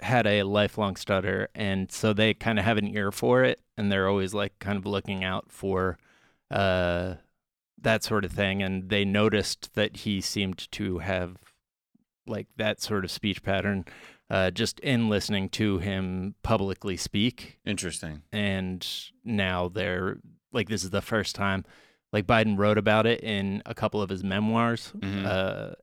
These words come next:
Speaker 1: and, but he's never, like, really spoken about it in interviews. So this is the first time that, uh, that is happening.
Speaker 2: Well, you can't blame, you can't blame your terrible takes on legalization and the Me Too movement on a stutter.
Speaker 1: Right. Folks,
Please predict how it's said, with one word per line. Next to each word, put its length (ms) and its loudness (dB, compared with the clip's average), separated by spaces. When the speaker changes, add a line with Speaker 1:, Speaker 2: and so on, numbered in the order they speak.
Speaker 1:
and, 480 -4
but 160 2
he's 300 0
never, 280 0
like, 240 -6
really 140 -2
spoken 400 -6
about 260 -4
it 200 -8
in 280 -4
interviews. 580 -6
So 180 -4
this 160 -4
is 80 -6
the 100 -6
first 320 -4
time 280 -6
that, 180 -6
uh, 340 -4
that 340 4
is 240 0
happening. 640 2
Speaker 2:
Well, 240 4
you 140 0
can't 320 0
blame, 260 0
you 100 0
can't 220 2
blame 220 2
your 160 4
terrible 460 2
takes 300 2
on 200 2
legalization 720 2
and 140 0
the 80 -2
Me 160 -2
Too 180 -2
movement 380 -4
on 120 -6
a 40 -10
stutter. 280 -6
Speaker 1:
Right. 300 0
Folks, 440 2